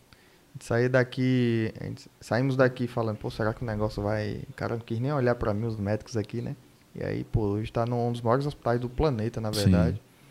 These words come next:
Speaker 1: O, acho que é o mai-, o melhor da América Latina.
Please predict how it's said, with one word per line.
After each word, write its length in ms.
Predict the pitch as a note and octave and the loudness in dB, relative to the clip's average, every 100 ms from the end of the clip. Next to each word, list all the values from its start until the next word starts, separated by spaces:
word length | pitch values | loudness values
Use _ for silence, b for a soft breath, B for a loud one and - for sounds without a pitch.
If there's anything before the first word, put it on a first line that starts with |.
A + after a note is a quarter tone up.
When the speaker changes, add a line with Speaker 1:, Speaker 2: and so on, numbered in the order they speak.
| b b - | b b -14
Speaker 1:
O, 380 | - G#2 G#2 G#2 | -8 -4 0 0
acho 140 | G#2 | 0
que 60 | - | 0
é 40 | |
o 40 | A2+ | 2
mai-, 240 | A#2+ C3 | 4 4
o 80 | A#2 | 4
melhor 320 | B2 C#3 A#2+ | 4 4 6
da 80 | B2 | 4
América 320 | A#2 A2 - | 2 0 -2
Latina. 480 | A2 G2 - G#2+ B2+ | 0 -2 -2 -4 -4